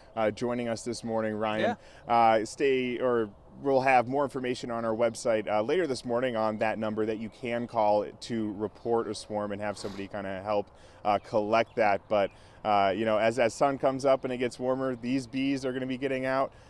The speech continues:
Speaker 1: uh, pollinating, doing their thing. So, uh, it's just exciting to see that they, it's swarm season is here.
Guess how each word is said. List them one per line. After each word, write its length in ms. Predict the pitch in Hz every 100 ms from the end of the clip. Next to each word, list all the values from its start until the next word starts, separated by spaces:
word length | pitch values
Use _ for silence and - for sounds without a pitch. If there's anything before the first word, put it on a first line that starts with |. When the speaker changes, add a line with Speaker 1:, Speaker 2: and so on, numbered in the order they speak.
| -
Speaker 1:
uh, 200 | 113 107
pollinating, 760 | - - 135 135 135 131 127 120
doing 280 | 135 131
their 160 | 127 123
thing. 380 | 113 131 127 127
So, 400 | - 120 113 107
uh, 240 | 107 104
it's 220 | 101 104 -
just 240 | - -
exciting 360 | 113 143 123 117
to 60 |
see 200 | - 123
that 180 | 113 107
they, 200 | 113 104
it's 320 | 107 107 101
swarm 340 | - 143 143 131
season 440 | 143 127 120 113 - -
is 200 | - 107
here. 260 | 113 95 78